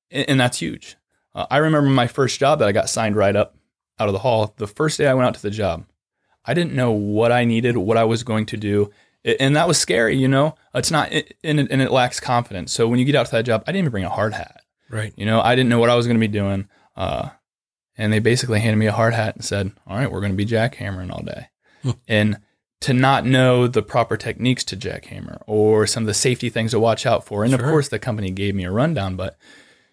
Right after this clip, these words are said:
Speaker 1: just by taking a class, you can go out there with more confidence. And I know that's one thing that really scared me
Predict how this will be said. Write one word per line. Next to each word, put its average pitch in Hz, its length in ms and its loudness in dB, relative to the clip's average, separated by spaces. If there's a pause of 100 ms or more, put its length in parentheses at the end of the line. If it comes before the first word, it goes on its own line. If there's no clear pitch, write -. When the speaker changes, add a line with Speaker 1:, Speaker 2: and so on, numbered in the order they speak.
(440)
Speaker 1:
just 147 240 2
by 113 160 2
taking 139 500 -2
a 98 80 -2
class, 127 560 0
you 131 80 -6
can 120 140 -2
go 110 160 4
out 113 180 2
there 104 160 0
with 104 160 -2
more 98 140 -6
confidence. 101 640 -4
And 110 120 -4
I 120 60 4
know 120 140 4
that's 117 280 2
one 120 160 0
thing 113 140 -2
that 104 140 -2
really 127 280 2
scared 107 460 0
me 104 360 0